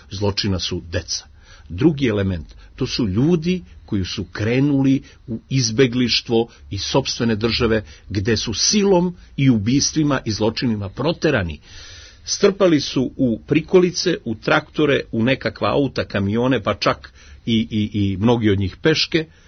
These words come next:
Zadnje ono što su imali, što su mogli da ponesu sa sobom i krenuli da spašavaju goli život. I u takvom bežanju, van teritorije Hrvatske, kada više nije imala apsolutno nikakve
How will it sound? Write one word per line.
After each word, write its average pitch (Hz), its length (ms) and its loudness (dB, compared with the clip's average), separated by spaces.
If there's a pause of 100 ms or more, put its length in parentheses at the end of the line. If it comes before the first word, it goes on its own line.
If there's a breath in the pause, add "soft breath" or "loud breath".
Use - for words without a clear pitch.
(680 soft breath)
Zadnje 131 460 -2
ono 127 160 0
što 113 160 -6
su - 160 -4
imali, 117 300 0
što 113 160 -6
su 110 140 -6
mogli 107 240 0
da 95 80 2
ponesu 101 320 -6
sa - 60 -6
sobom 113 340 -6
i 104 100 -6
krenuli 107 400 -6
da 95 60 -4
spašavaju 98 460 -6
goli 87 180 -4
život. 80 280 -12 (500 loud breath)
I 175 140 4
u 156 80 2 (180)
takvom 208 640 0
bežanju, 123 560 4
van 220 360 2
teritorije 180 720 4
Hrvatske, 107 560 -2
kada 131 200 0
više 175 240 4
nije 180 80 0
imala 185 220 4
apsolutno 185 440 2
nikakve 175 380 0